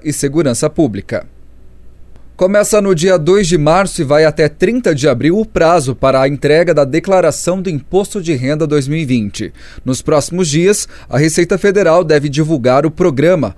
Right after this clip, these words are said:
para o envio da documentação. Quem possui renda superior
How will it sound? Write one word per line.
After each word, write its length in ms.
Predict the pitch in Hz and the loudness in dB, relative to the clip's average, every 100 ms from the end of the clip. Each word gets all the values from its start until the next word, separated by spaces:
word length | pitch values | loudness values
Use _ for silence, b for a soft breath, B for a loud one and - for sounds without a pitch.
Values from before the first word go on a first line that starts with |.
| - | -6
para 160 | 131 156 | -2 -2
o 60 | 190 | -2
envio 320 | 131 156 170 | -2 0 2
da 100 | 160 | 2
documentação. 840 | 180 180 190 180 175 - 120 87 - b b b b | 0 -2 -6 -2 -2 0 -2 -2 -10 b b b b
Quem 140 | 165 | -2
possui 380 | 165 185 - 156 | 0 0 2 2
renda 340 | 143 156 151 151 | 2 0 2 0
superior 680 | - 190 180 139 147 196 | 0 0 2 2 2 2